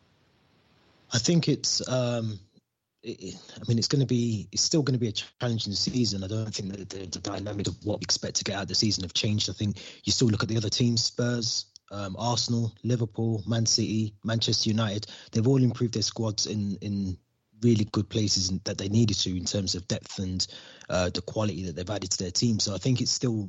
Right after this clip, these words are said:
more of the same. I think what we potentially will see, and y-, you made a good point, Roberto, in terms of the signings that we've made, um,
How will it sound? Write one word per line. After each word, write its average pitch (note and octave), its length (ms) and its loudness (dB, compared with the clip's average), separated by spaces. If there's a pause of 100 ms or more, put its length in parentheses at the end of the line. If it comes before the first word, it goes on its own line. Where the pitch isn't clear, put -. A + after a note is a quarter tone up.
more A2+ 220 0
of G2+ 80 -4
the G2+ 80 -8
same. G#2+ 400 0 (280)
I - 60 -8
think A2 400 0
what G#2 120 0
we G2+ 80 -2
potentially B2 540 0
will A#2 240 2
see, A2 340 0 (340)
and G#2 340 0 (180)
y-, D2+ 120 -10
you G2+ 220 -4
made G#2+ 200 4
a G2+ 40 4
good F#2+ 160 0
point, G#2+ 240 2
Roberto, G2 400 0
in G2 100 2
terms A2 320 4
of F#2+ 60 -2
the F#2+ 60 -4
signings G#2+ 420 0
that F#2 140 -4
we've F#2+ 160 -6
made, G#2+ 360 0 (380)
um, G2+ 520 2